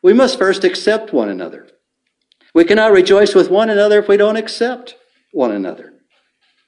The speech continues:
We cannot praise God with one voice if we do not accept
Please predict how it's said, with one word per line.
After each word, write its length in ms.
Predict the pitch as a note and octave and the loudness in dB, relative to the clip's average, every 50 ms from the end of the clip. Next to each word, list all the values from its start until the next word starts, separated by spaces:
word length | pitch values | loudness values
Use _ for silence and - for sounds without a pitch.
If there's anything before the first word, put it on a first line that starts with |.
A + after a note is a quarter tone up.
| _ _ _ - | _ _ _ -2
We 100 | C#3+ D3+ | 0 0
cannot 320 | A3+ A3+ A#3 A3+ A3 A3+ | 2 2 0 0 -2 -2
praise 400 | - - G#3+ A3 G#3+ G3 - - | -2 0 0 2 0 0 -2 -4
God 400 | E3 F#3 G3+ G#3 G#3 G#3+ G#3+ G3+ | -2 0 0 0 0 0 0 0
with 180 | G#3 F#3+ G3+ F#3+ | -2 -2 -2 -2
one 260 | G3 G3+ G#3 G#3+ G#3 | -2 -2 -2 -4 -6
voice 580 | - F#3 G#3 A#3+ C4 - - - - - - - _ _ _ _ _ _ _ _ _ _ _ _ _ _ _ - | -4 -4 -4 -4 -6 -8 -12 -14 -16 -20 -20 -20 _ _ _ _ _ _ _ _ _ _ _ _ _ _ _ -12
if 100 | - - | -4 -2
we 100 | D#3 D3+ | 0 2
do 140 | D#3 D#3+ D#3+ | 2 2 2
not 220 | E3+ E3+ E3 E3 | 2 2 2 0
accept 580 | D#3+ D#3+ - - - F#3+ A3 G#3+ - - - | 0 -2 -4 -6 -6 -6 -6 -6 -8 -14 -20